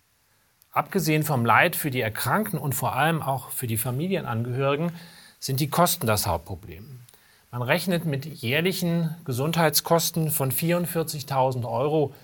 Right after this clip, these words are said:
pro Alzheimer-Erkrankten. Davon müssen etwa zwei Drittel privat aufgebracht werden.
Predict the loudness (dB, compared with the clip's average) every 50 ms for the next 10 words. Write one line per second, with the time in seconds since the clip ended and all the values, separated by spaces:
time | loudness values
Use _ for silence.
0 | -20 -20 _ _ _ -4 -2 2 2 4 4 4 2 2 2 2 2 2 2 0
1 | -2 -4 -6 -6 -6 -6 -6 -6 -6 -4 -2 -2 -2 -2 -2 -4 -2 -2 -2 -2
2 | -4 -4 -4 -8 -6 -8 -8 -4 -2 -2 -2 -2 -2 0 2 2 2 0 -2 -6
3 | -4 -4 -6 -6 -4 -4 -4 -2 2 2 2 2 0 -4 -6 -6 -8 -12 -12 -10
4 | -10 -10 -10 -12 -18 -18 -18 -20